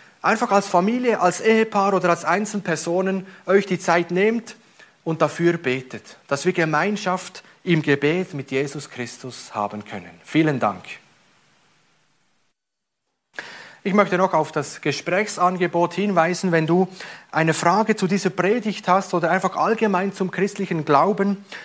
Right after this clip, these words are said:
oder vielleicht auch, hast, wenn du gemerkt hast, dass dein Herz woanders hängt und nicht bei Jesus, nicht bei diesem Schatz von Jesus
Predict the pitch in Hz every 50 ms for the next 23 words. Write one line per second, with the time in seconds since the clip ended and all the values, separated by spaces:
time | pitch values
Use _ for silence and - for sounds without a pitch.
0 | - - - - 208 185 202 196 - 196 190 196 190 - 160 180 202 196 - 190
1 | 175 - - - - - - 170 175 170 185 202 190 180 170 170 190 202 196 -
2 | 190 185 185 - - 170 160 - 170 165 170 156 143 156 165 190 202 190 - -
3 | - - - _ _ _ _ _ _ _ 143 156 147 165 202 202 208 190 - -
4 | 196 190 180 - 170 170 185 190 - - 170 160 151 147 147 170 196 190 - 165
5 | 143 - - - 170 170 - - 165 156 139 151 170 165 - 156 139 - - 151
6 | 165 180 - - - 160 147 139 135 147 156 - - 165 165 - -